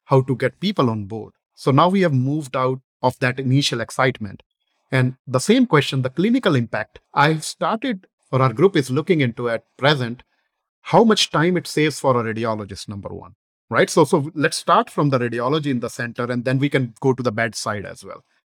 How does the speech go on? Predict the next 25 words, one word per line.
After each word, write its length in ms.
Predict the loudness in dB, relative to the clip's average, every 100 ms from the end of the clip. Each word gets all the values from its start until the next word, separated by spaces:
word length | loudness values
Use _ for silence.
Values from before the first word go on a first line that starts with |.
| _ _
So 140 | 2
what 200 | 4 4
we 160 | 2 -4 -6 _ -2
created 480 | 2 4 2 0
in 80 | 0
our 120 | 0
hospital 500 | -2 -6 -8 -4 -4
was 200 | -2 -2
a 100 | -2
unique 420 | -2 2 2 2 0
workflow 540 | 0 0 -2 -2 -2
in 100 | -4
itself. 480 | -6 -6 -6 -8 -16 _ _ -2
And 120 | 4
that 180 | 6 6
will 80 | 4
be 100 | 2
presented 500 | 2 0 -2 0 2
at 140 | 2
R 160 | 2 2
S 160 | 0 -4
N 80 |
A 80 | -6
this 220 | -4 -4
year, 380 | 0 0 0 -4